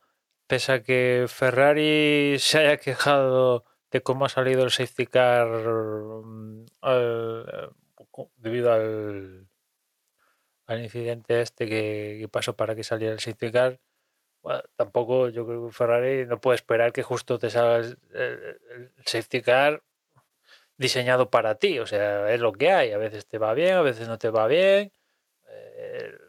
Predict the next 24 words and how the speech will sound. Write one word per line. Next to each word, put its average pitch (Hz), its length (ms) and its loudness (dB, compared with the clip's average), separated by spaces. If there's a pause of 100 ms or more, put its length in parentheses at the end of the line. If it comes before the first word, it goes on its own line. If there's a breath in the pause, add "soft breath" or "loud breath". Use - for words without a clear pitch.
(260)
lo 123 120 -8
que 135 140 -2
hay, 151 200 0
¿no? 185 300 2
Pero 117 320 -4
yo 113 160 -10
creo 117 140 0
que 123 80 0
aquí 123 160 -6
a 123 80 -4
Carlos, 127 320 0
eh, 123 520 -2 (440)
dentro 131 340 -2
de 127 80 2
lo 127 60 2
que 123 100 -2
cabe, 123 300 2
le 110 80 -4
vino 123 260 0
bien, 120 580 0
eh, 117 260 -8
el 120 120 -4
safety 117 340 -8
car, 165 300 2